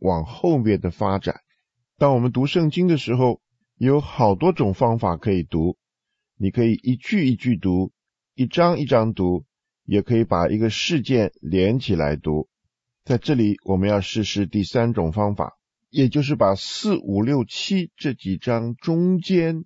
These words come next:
几个重要的主题解析出来。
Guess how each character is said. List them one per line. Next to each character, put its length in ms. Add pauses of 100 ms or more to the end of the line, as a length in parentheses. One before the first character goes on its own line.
(100)
几 160
个 100
重 420
要 200
的 100
主 240
题 400 (100)
解 340
析 280
出 180
来。 280